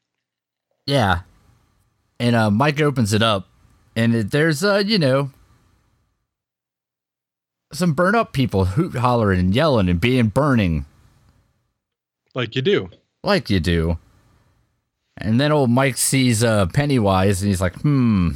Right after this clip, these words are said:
Speaker 1: this all seems odd," and almost gets hit by a car.
Speaker 2: Yep, as piloted by the three teenage dirtbags.
Speaker 1: And, um, they, they say some not nice things to him.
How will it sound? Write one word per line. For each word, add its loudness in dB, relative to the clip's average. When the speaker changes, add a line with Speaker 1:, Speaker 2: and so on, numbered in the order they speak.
Speaker 1:
this -2
all 2
seems -2
odd," 0
and -2
almost 0
gets -4
hit -2
by 2
a 0
car. 0
Speaker 2:
Yep, -2
as -2
piloted 0
by 2
the -8
three -4
teenage -2
dirtbags. 0
Speaker 1:
And, 0
um, 0
they, 0
they 0
say 0
some 2
not 2
nice 2
things 0
to 0
him. -2